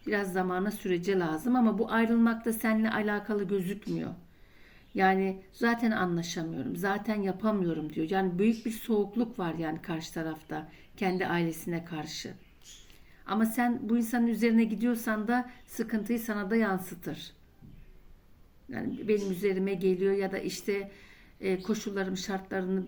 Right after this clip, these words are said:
şartlarımı bildiği halde, e, üzerime geliyor ya ilgi göstermesini istiyorsun ya bir şeyler bekliyorsun bu insandan. Bu insan bunalmış bazı şeylerden.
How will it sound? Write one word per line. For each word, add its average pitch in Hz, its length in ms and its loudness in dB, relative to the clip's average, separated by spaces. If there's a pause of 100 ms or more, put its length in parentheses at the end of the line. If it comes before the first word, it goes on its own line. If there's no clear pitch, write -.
(340)
şartlarımı 196 600 -2
bildiği 185 320 2
halde, 180 520 2 (520)
e, 175 360 -2
üzerime 196 420 2
geliyor 185 380 6
ya 196 100 4
ilgi 196 380 -2
göstermesini 196 960 -2
istiyorsun 196 540 -2
ya 196 260 0
bir 190 60 -6
şeyler 247 420 2
bekliyorsun 226 580 4
bu 175 40 4
insandan. 202 580 2
Bu 247 80 6
insan 226 320 2
bunalmış 196 480 -2
bazı 156 260 -2
şeylerden. 151 580 -4